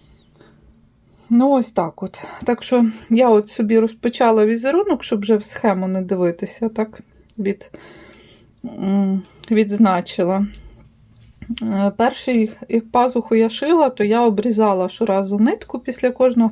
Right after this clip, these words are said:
фрагменту. Зараз ні, я роблю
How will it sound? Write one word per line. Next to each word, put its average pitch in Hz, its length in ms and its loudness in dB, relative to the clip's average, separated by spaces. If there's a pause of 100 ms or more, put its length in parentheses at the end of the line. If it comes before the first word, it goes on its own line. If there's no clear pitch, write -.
фрагменту. 226 580 0 (680)
Зараз 247 440 2
ні, 208 160 4
я 220 140 4
роблю 214 340 2